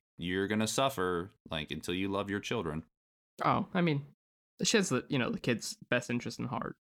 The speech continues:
Speaker 1: Yeah. So let's talk about those kids.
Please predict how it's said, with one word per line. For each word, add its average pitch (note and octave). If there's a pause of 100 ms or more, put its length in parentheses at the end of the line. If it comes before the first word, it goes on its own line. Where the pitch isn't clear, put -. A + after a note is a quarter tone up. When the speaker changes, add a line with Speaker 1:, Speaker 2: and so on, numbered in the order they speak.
(440)
Speaker 1:
Yeah. D#2+ (760)
So -
let's C3+
talk C#3
about F#2+
those D#2
kids. -